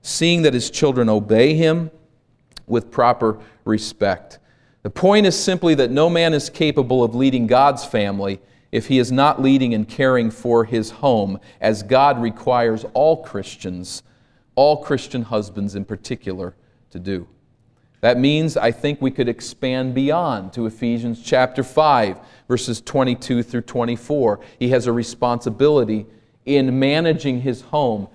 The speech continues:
to see that his wife relates to him in the right way. Now, he can't control that entirely, but he can live a life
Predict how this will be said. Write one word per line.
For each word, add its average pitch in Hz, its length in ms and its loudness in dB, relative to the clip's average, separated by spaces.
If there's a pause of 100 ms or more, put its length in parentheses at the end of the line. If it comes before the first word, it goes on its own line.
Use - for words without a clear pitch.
(140)
to 113 60 -8
see 156 340 -4
that 120 140 0
his 123 220 -2
wife 135 480 0
relates 120 480 -2
to 170 240 -8
him 147 280 -6
in 123 180 -8
the 120 100 -2
right 120 260 0
way. 98 180 -2
Now, 92 140 -12
he 110 140 -8
can't 120 280 -6
control 151 520 -2
that 156 260 -2
entirely, 151 640 -2 (240)
but 117 140 0
he 117 100 -2
can 120 320 -4
live 131 160 2
a 131 60 0
life 123 400 0